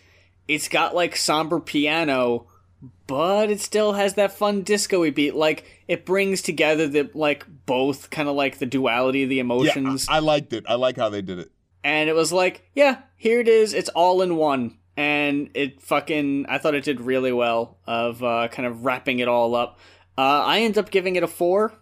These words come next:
Speaker 2: Th-, those first four tracks, I just wasn't fucking digging it. And then, and then the one track right near the end, it just really brought it down for me. But there were a lot of great points. Uh, yeah, for sure.
Speaker 1: But from there,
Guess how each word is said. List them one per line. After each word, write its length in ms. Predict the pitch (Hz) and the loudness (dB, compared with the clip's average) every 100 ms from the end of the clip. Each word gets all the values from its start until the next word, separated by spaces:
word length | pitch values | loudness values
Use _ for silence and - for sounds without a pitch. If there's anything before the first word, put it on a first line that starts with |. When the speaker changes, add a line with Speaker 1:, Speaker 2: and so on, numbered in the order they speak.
| - | -8
Speaker 2:
Th-, 120 | 156 165 | -6 -2
those 220 | 190 185 | -2 -2
first 320 | 196 196 - | -2 -2 -2
four 160 | 151 143 | -4 -6
tracks, 400 | - 165 175 139 | -2 0 0 -4
I 80 | |
just 160 | 120 123 | -10 -10
wasn't 440 | 139 185 156 113 | 0 0 0 -4
fucking 380 | - 165 160 113 | -2 0 0 -6
digging 220 | 123 160 | -4 -4
it. 80 | 120 | -4
And 160 | 123 160 | -4 -2
then, 160 | 185 160 | 0 0
and 220 | 156 156 | -4 -2
then 320 | 156 147 135 - _ - | -2 -2 -6 -16 _ -6
the 120 | 139 | -2
one 200 | 151 160 | 0 -2
track 360 | 151 151 135 135 | 0 2 2 2
right 200 | 143 131 | -2 0
near 160 | 143 | -4
the 220 | 131 135 | -2 -2
end, 140 | 143 123 | -2 -4
it 80 | 117 | -10
just 160 | 123 | -10
really 180 | 139 156 | -6 -4
brought 220 | 127 135 | 0 -2
it 80 | 117 | 0
down 160 | 135 127 | -2 -2
for 80 | |
me. 160 | 113 101 - 143 | -6 -8 -8 -2
But 100 | 160 | 0
there 100 | 226 | 2
were 160 | 220 | 4
a 40 | 185 | 4
lot 160 | 190 | 4
of 100 | 156 | 0
great 200 | 156 135 | -2 -2
points. 460 | 123 135 87 - - | -2 -4 -4 -14 -6
Uh, 320 | 127 135 120 95 117 | -2 0 -2 -6 -4
yeah, 380 | 143 117 78 - | -2 -2 -4 -14
for 160 | - 117 | -14 -14
sure. 320 | - 120 76 _ - | -8 -10 -10 _ -2
Speaker 1:
But 160 | 160 | -2
from 320 | - 269 320 | 2 2 4
there, 400 | 226 170 175 - | 4 4 2 -2